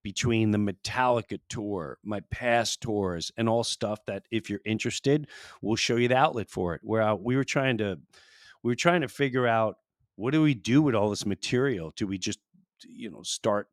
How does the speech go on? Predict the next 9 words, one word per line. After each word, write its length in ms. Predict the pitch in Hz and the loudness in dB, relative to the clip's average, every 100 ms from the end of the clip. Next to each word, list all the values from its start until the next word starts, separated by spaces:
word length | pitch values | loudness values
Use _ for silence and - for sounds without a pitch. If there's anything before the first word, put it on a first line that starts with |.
| - | -10
to 380 | 120 101 98 90 | -4 -2 -2 -4
sporadically 720 | - - 98 110 117 - 104 | -6 -2 4 4 4 0 -4
show 240 | - 117 | 0 0
it 60 | 110 | 0
on 120 | 104 | -2
the 80 | 92 | -8
page? 720 | - - 147 139 131 127 120 - | -10 -2 2 2 2 0 -4 -2
Do 120 | 104 | -2
we 340 | 98 95 87 | 0 -2 -4